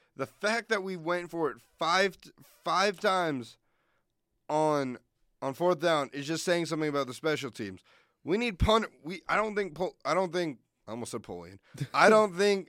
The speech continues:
Speaker 1: uh,
Speaker 2: Norvell.
Speaker 1: Norvell recruited a punter. Punter are pe-, punters are people too.
Speaker 2: <laughs>
Speaker 1: Quote Pat McAfee.
Speaker 2: Uh, I,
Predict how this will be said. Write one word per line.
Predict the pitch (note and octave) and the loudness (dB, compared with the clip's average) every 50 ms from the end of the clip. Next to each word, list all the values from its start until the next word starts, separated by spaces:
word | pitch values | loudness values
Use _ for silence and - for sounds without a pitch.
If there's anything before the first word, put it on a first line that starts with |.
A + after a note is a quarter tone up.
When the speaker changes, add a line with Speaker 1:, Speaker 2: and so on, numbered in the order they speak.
| - D3+ | -4 -2
Speaker 1:
uh, | D#3 E3 D#3+ D#3+ D#3 D3+ C#3+ C3+ A#2 F#2+ - - _ _ _ _ - | 2 2 4 4 2 2 0 -2 -4 -6 -12 -16 _ _ _ _ -12
Speaker 2:
Norvell. | D3+ D3 C#3 B2+ D3 | -10 -8 -6 -2 2
Speaker 1:
Norvell | E3 F3+ E3 D#3 F#3 F#3 F#3+ F#3+ F#3 | 2 2 4 8 8 10 10 10 8
recruited | E3+ E3 - - F#3+ G3 G3 E3+ D#3+ | 6 2 0 0 -2 -2 0 -2 -4
a | C#3+ | -2
punter. | - - G3+ F#3 E3+ B2+ G2 - - _ _ _ _ _ | 0 2 4 4 4 2 -2 -8 -12 _ _ _ _ _
Punter | - G#3 A3+ B3 B3+ B3+ A3+ | 2 4 6 8 8 8 10
are | F#3+ G3+ G3+ | 10 10 8
pe-, | F#3 G#3+ A3+ G3+ | 8 6 2 2
punters | - - - A3+ A#3 A#3 A3+ A3 G#3 F#3 | 0 -2 0 2 4 6 6 6 6 6
are | G3 F#3+ | 4 4
people | E3+ A3 A3 F#3+ F3+ F#3 | 4 2 2 2 0 -2
too. | E3 - G#3 F#3 C3+ F2+ F2 _ _ _ _ _ _ _ _ _ _ _ _ _ _ _ _ _ _ _ _ _ _ _ _ _ _ _ _ _ _ _ _ _ _ _ _ _ _ _ _ _ _ _ _ _ _ _ - | 2 6 6 6 6 6 0 _ _ _ _ _ _ _ _ _ _ _ _ _ _ _ _ _ _ _ _ _ _ _ _ _ _ _ _ _ _ _ _ _ _ _ _ _ _ _ _ _ _ _ _ _ _ _ -16
Speaker 2:
<laughs> | - - - - - - - - - _ _ _ | -16 -16 -16 -20 -20 -20 -20 -20 -20 _ _ _
Speaker 1:
Quote | - - D3 D3 C3+ | 2 6 6 6 6
Pat | - D#3+ C#3 B2+ | 6 2 0 2
McAfee. | C#3 B2+ A#2 - - - G2+ - - _ _ _ _ _ _ _ _ _ _ _ _ _ _ _ _ _ _ _ _ _ _ | 0 -4 -6 -8 -10 -14 -14 -14 -14 _ _ _ _ _ _ _ _ _ _ _ _ _ _ _ _ _ _ _ _ _ _
Speaker 2:
Uh, | - - - - D#4+ - - - - - _ D2+ _ _ _ _ - D#4+ F#4 C5 - _ _ _ _ _ _ _ _ _ _ _ - | -10 -8 -6 -6 -6 -8 -10 -14 -20 -20 _ _ _ _ _ _ -20 -20 -20 -20 -20 _ _ _ _ _ _ _ _ _ _ _ -6
I, | - A3+ | -4 -4